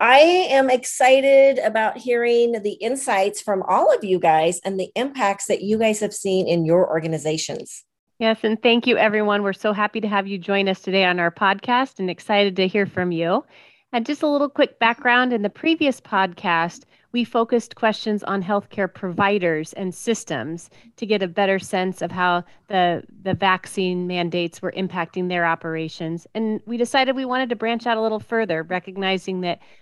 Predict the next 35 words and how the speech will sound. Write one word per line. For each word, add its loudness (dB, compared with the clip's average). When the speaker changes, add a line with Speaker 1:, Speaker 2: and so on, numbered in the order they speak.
Speaker 2:
that 2
also 2
would -4
have -2
had -2
an -4
impact -6
on -4
your 0
organizations. -10
And -2
so 2
today 2
we -4
join 0
you -2
and -4
are -2
interested -6
to -4
hear -4
what -4
you -6
have -2
to -4
share -2
with 0
us. 0
And -2
so -2
my 0
very -2
first -6
question -4
is, -4